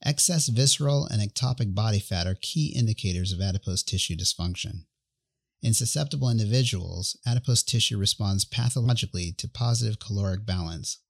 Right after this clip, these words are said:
leading to deposition of fat in non-physiologic storage areas, termed ectopic fat. This leads to inflammation,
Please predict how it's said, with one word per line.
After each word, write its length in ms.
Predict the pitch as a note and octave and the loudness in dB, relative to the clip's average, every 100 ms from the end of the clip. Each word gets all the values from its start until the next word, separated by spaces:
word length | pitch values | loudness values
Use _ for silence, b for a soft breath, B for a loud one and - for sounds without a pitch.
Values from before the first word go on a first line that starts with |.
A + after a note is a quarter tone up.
| _ _ - | _ _ -2
leading 260 | C#3 C#3+ B2+ | 2 4 2
to 100 | A2+ | 0
deposition 640 | A#2 A#2+ A#2 A#2 - G2+ | 0 0 2 2 2 0
of 80 | F#2 | -4
fat 440 | - B2 G2+ F2+ | -2 0 2 0
in 240 | - F2+ G2 | -4 -2 0
non-physiologic 1000 | G2 A2+ G#2+ - G2+ G2+ G2 F#2+ F#2 F#2 | 2 2 2 0 -2 0 0 0 -2 -4
storage 380 | - A#2 G2 E2 | 0 0 0 -2
areas, 500 | - - F#2 F#2 - _ _ _ _ - | -6 -8 -8 -8 -10 _ _ _ _ 2
termed 340 | C3 A2+ G2+ | 4 4 4
ectopic 560 | G2+ - - G#2 - - | 0 -4 -2 -4 -4 -8
fat. 300 | - G2+ - _ _ _ _ _ _ _ b b - | -10 -14 -14 _ _ _ _ _ _ _ b b 0
This 220 | D3 - | 2 2
leads 240 | C3+ B2 | 0 0
to 100 | - | 0
inflammation, 840 | - B2+ C#3 A#2 G2+ - F#2+ F#2+ | 2 2 2 2 2 0 -2 -2